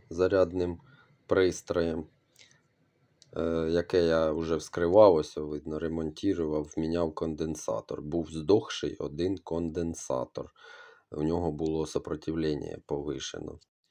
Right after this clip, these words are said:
Сильно повишено сопротивлення було внутрішнє, Є С Р. І оцей етот, якщо вставлять в розетку, він дьоргався. Тобто отак от, е, тут внутрі світодіоди є, і вони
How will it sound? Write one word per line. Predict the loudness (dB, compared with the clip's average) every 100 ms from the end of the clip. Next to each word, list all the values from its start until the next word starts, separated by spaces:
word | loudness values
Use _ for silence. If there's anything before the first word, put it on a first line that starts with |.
| _ _ _
Сильно | -10 -2 0 0 -2
повишено | -4 -4 -2 -4 -6 -6
сопротивлення | -8 -6 -6 -4 -2 2 2 2 -2
було | -4 -4 -6
внутрішнє, | -6 -6 -6 -8 -8 -10 -12 -8
Є | 0 2
С | 2 -2 -4
Р. | -6 -10 _ _ -20 -20 _ _ _
І | -4 0 2 4 6 4 2 -4 -12 -8
оцей | -8 -2 -2 0
етот, | 0 0 0 -6 -6 -20 -20 _ -16 -8
якщо | -8 -6
вставлять | -8 -4 -2 -2 -6
в | -4
розетку, | -2 0 0 -2 -8 -6
він | -4 -4 2
дьоргався. | 2 2 -2 -14 -16 -18 _ _ -12
Тобто | -10 -6
отак | -2 -2 -4
от, | -10 -12 -12
е, | -10 -12 -8
тут | -10 -6
внутрі | -10 -8 -10
світодіоди | -10 -8 -6 0 0 0 -2
є, | -6 -6
і | -6
вони | -4 -4 -4